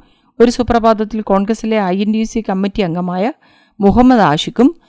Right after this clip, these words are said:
സ്വഭാവദൂഷ്യത്താലും അഴിമതിയും കാരണം സി പി എമ്മിൽ നിന്നും പുറത്താക്കപ്പെട്ട രാമരാജും ചേർന്ന് വ്യാജരേഖകളുണ്ടാക്കി ഈ വസ്തുവിൽ ഗുണ്ടകളുമായി വന്ന് അതിക്രമിച്ച് കയറുകയും അവിടെ ജോലി ചെയ്തുകൊണ്ടിരുന്നവരെ അടിച്ചോടിക്കുകയും ചെയ്തു.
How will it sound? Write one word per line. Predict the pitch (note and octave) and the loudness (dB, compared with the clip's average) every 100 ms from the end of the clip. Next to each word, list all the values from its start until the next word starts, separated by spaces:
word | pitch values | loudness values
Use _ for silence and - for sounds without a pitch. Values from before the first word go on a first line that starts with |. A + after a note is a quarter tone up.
| _ _ - | _ _ -8
സ്വഭാവദൂഷ്യത്താലും | - G3 G#3+ A3+ A3+ A#3+ B3 A3+ A3+ A#3+ A#3 - | -2 2 4 4 0 -2 -2 0 0 0 -4 -4
അഴിമതിയും | E3+ G3+ A3 A3 A#3 A#3 | -2 0 0 2 2 2
കാരണം | F3 D3 F3+ B3+ _ _ _ | 0 0 -2 -2 _ _ _
സി | - A3+ | -4 0
പി | G#3+ | 4
എമ്മിൽ | A#3+ A#3+ | 4 6
നിന്നും | A#3+ A#3+ A#3+ | 4 4 4
പുറത്താക്കപ്പെട്ട | A3+ G3+ A#3 A3 G3+ G3 G#3 G3+ - _ F3 | 2 2 0 -2 -2 -2 -2 -6 -10 _ 0
രാമരാജും | F3+ F#3+ A3 A3 G#3+ G#3+ | 2 2 2 2 2 -2
ചേർന്ന് | G#3 D#3+ E3+ G#3+ D4 _ _ _ - | -4 -6 -2 -2 -2 _ _ _ -2
വ്യാജരേഖകളുണ്ടാക്കി | F#3+ F#3 F#3 G3+ A#3+ F#3+ F3+ G#3 F#3 D#3 F3+ - A#3+ - _ _ - | 0 2 2 2 2 2 0 0 0 -2 -6 -4 -4 -6 _ _ -2
ഈ | A#3+ | 0
വസ്തുവിൽ | A3+ G#3+ - A3 A#3+ A#3 | 2 0 -2 -4 -4 -4
ഗുണ്ടകളുമായി | F3+ F#3+ G#3 A#3 A#3 A3+ A3+ | -4 0 2 2 2 2 0
വന്ന് | A#3 F#3 D#3+ A3+ - _ _ - | 0 -2 -2 -4 -6 _ _ -6
അതിക്രമിച്ച് | F#3 G#3 A#3+ A#3 A3+ - | -4 -2 0 0 -2 -2
കയറുകയും | F#3 F3+ E3 F#3 C4+ _ _ _ - | -2 -2 -2 -2 -4 _ _ _ -2
അവിടെ | F#3+ A#3 | 0 0
ജോലി | G#3 G3+ A3+ | 2 2 2
ചെയ്തുകൊണ്ടിരുന്നവരെ | B3 B3 A#3 A3 G3+ G3 G3+ G3+ | 0 0 0 -2 -2 -4 -4 -4
അടിച്ചോടിക്കുകയും | - E3+ G#3 - F3+ F3+ F#3+ F3 | -6 -6 -6 -2 -4 -4 -6 -8
ചെയ്തു. | D#3 D3+ C#3+ | -8 -12 -12